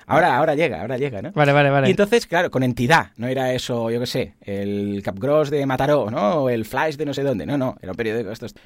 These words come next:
Speaker 1: Y claro, a-, aplicaba, pues, eh, ir, que me hacían unas fotos, todo esto como, ¿sabes? Cuando pillas y ves ahí una entrevista que le han hecho de dos páginas a no sé quién, eh,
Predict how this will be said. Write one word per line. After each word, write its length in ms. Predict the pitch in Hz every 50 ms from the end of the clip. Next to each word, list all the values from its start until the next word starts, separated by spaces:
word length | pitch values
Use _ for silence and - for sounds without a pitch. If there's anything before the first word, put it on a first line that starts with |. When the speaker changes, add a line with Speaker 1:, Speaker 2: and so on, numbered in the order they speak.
| - _ -
Speaker 1:
Y 100 | 160 143
claro, 260 | 143 139 160 180 - - - - - _ -
a-, 140 | 110 107 - -
aplicaba, 420 | 98 98 123 117 104 120 135 135
pues, 160 | - 127 107 - -
eh, 220 | 123 113 113 - -
ir, 540 | 113 120 135 139 139 139 139 139 139 - - -
que 100 | 104 98
me 100 | 107 101
hacían 180 | - 107 107
unas 180 | 110 104 98 - -
fotos, 600 | 143 147 143 139 131 139 139 139 139 139 131 -
todo 120 | 131 139
esto 240 | 127 - - 208 202
como, 420 | 170 143 127 117 107 98 87 71
¿sabes? 240 | - 120 156 208 -
Cuando 260 | - 104 98 95 95 95
pillas 420 | - 107 107 110 107 107 104 101 - -
y 180 | 110 107 107
ves 260 | 98 117 117 117 113
ahí 200 | 113 110 113 113
una 140 | 113 110 110
entrevista 360 | 110 110 110 110 107 - 117
que 60 | 101 107
le 80 | 107
han 60 | 104
hecho 200 | 107 107 - 117
de 60 | 110 110
dos 180 | 110 107 -
páginas 480 | - 107 104 113 - - 107 107 104 107
a 60 | 110
no 100 | 104 101
sé 120 | 101 92
quién, 360 | - 92 104 120 123 117 117 113
eh, 120 | 113 -